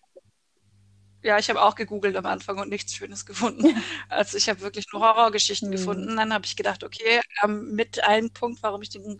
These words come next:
Speaker 1: Blog aufmach, dann schreib ich halt die positive Geschichte.
Speaker 2: Ah, schön.
Speaker 1: Und, äh, und ich wollte aber tatsächlich auch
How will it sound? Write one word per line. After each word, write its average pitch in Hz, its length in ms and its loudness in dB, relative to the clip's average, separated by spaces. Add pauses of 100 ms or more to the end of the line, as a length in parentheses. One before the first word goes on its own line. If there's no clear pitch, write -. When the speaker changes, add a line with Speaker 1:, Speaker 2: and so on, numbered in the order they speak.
(100)
Speaker 1:
Blog 220 200 -4
aufmach, 226 460 2
dann 214 180 0
schreib - 240 0
ich 208 160 -10
halt 196 140 -2
die 196 40 -18
positive 208 600 -2
Geschichte. 214 480 0 (120)
Speaker 2:
Ah, 302 160 4
schön. 202 340 -4
Speaker 1:
Und, 214 380 0
äh, 202 180 2 (1080)
und 226 160 0
ich - 120 0
wollte 226 220 6
aber 208 160 4
tatsächlich 220 540 -2
auch 208 200 2